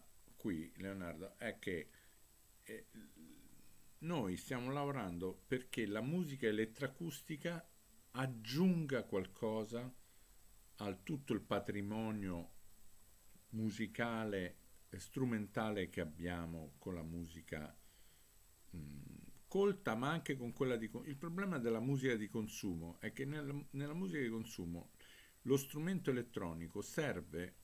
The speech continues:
esattamente per la cosa opposta, cioè per sostituire, per surrogare lo strumento tradizionale. Ma non si mette mai in discussione il fatto che, per esempio, le altezze siano quelle temperate, sono quelle che sono, eccetera, eccetera,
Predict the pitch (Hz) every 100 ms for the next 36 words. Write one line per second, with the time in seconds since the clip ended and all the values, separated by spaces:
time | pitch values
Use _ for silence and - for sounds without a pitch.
0 | - - - - - - - - 131 151
1 | - 165 196 185 139 123 110 110 104 123
2 | 117 92 - - 113 - - 76 - 139
3 | 123 - 135 120 - 214 - - 180 -
4 | 175 180 190 190 185 180 156 - - 190
5 | 160 165 170 175 180 175 143 110 - 113
6 | 104 101 101 87 90 82 78 - 78 73
7 | 69 69 69 - - - - - - -
8 | - - - - - 101 113 - 143 135
9 | 147 165 156 110 98 - 95 - 113 95
10 | 90 82 101 95 90 78 87 90 82 87
11 | 85 90 87 90 80 82 - 95 90 -
12 | 80 95 87 80 78 92 90 80 80 76
13 | 95 82 - 101 87 98 95 71 - 82
14 | - 92 87 104 - 87 92 80 69 -
15 | 82 80 - 101 78